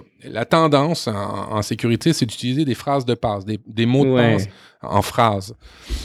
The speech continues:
Speaker 1: Euh, savais-tu que ça prend, euh, cinq cent cinquante ans à un pirate pour déchiffrer avec des ordinateurs, des forces brutes ? Euh, la batterie est correctement branchée comme mot de passe, comme passe
Speaker 2: Ah,
Speaker 1: de
Speaker 2: la
Speaker 1: phrase,
Speaker 2: vache, ah ouais, dis donc.
Speaker 1: versus, ouais, c'est ça, versus,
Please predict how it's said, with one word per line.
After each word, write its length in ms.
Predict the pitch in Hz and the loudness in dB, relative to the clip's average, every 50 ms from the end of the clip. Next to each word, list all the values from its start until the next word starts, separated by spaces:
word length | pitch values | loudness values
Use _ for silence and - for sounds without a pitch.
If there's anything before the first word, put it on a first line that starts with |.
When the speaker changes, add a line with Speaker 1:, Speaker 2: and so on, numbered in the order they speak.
| - - - | -10 -4 0
Speaker 1:
Euh, 320 | 110 113 113 113 113 - - | 4 4 6 6 4 4 2
savais-tu 540 | - - 175 160 170 175 - - - 240 226 | 0 0 0 2 2 0 0 0 0 0 2
que 140 | - 175 147 | 2 2 2
ça 180 | - 151 139 | 2 2 0
prend, 420 | - - - 170 170 175 170 - - | 0 0 0 2 2 2 0 -2 -2
euh, 240 | - 110 104 104 113 | -2 0 0 0 -2
cinq 260 | - - - 175 190 | -4 -2 -2 0 0
cent 220 | - - 208 220 190 | 0 0 0 -2 0
cinquante 540 | - 190 170 156 - 170 156 151 143 - 170 | 0 -2 -2 -2 0 0 0 0 0 0 0
ans 180 | 165 170 160 - _ _ _ _ _ _ _ _ - | 0 0 -2 -4 _ _ _ _ _ _ _ _ -8
à 120 | - 107 107 | -6 -4 -2
un 200 | 107 110 113 104 | 0 0 -2 -2
pirate 440 | - - 135 120 131 143 151 - | 0 2 2 4 4 4 2 2
pour 100 | - 110 | 0 0
déchiffrer 480 | 110 123 127 - - 120 - - 156 147 | 2 0 0 2 0 -2 -2 0 0 0
avec 220 | 127 110 110 104 | 0 0 0 0
des 140 | 110 107 107 | 0 0 0
ordinateurs, 520 | 110 101 107 110 110 107 104 - 147 156 139 | 0 0 0 2 2 2 2 2 0 0 0
des 100 | 113 95 | -2 -4
forces 280 | - 123 110 - - | -4 -4 -4 -4 -4
brutes ? 340 | 117 107 113 127 147 147 - _ _ _ _ _ _ - - | -4 -2 0 0 -2 -2 -2 _ _ _ _ _ _ -2 0
Euh, 200 | 107 104 78 80 | 0 2 2 2
la 160 | 120 127 131 | 2 2 4
batterie 380 | 135 151 151 - - 196 196 170 151 | 4 2 2 0 -2 -2 0 0 0
est 60 | 127 | 0
correctement 520 | - 160 143 156 151 - - 151 151 147 143 | 0 2 2 2 2 0 0 0 0 0 0
branchée 580 | 135 120 131 131 131 123 - - 160 214 - _ _ _ _ _ _ _ | 0 2 2 2 2 0 0 -2 -4 -4 -6 _ _ _ _ _ _ _
comme 160 | - 110 110 | 0 4 4
mot 180 | 110 110 117 113 | 6 4 4 2
de 60 | - | 0
passe, 260 | - 117 139 170 - | -2 -2 -2 -2 -2
comme 220 | - - 117 110 - | 0 0 0 0 0
passe 260 | - 135 123 127 - | 2 2 2 2 2
Speaker 2:
Ah, 60 | - | 2
Speaker 1:
de 60 | 117 | 0
Speaker 2:
la 40 | 104 | 0
Speaker 1:
phrase, 200 | 90 87 139 147 | 0 0 2 2
Speaker 2:
vache, 360 | 170 175 - - - - - | 2 2 0 0 -2 -2 -2
ah 60 | 101 | -2
ouais, 100 | 107 113 | -4 -4
dis 140 | 110 104 107 | -4 -2 -2
donc. 100 | 120 120 | 0 2
Speaker 1:
versus, 680 | 131 139 131 - - - 175 196 202 - - - - - _ _ _ _ _ _ _ | 2 2 2 0 0 0 2 2 2 0 -4 -8 -12 -16 _ _ _ _ _ _ _
ouais, 160 | 104 110 131 135 | 0 0 2 2
c'est 120 | - - | 0 -2
ça, 240 | 101 - 147 143 120 - - _ _ _ _ _ _ _ - | -2 -2 0 0 0 -2 -8 _ _ _ _ _ _ _ -8
versus, 680 | 107 107 120 123 - - - - 185 208 196 - - | -2 0 2 2 2 0 0 0 2 2 2 0 -6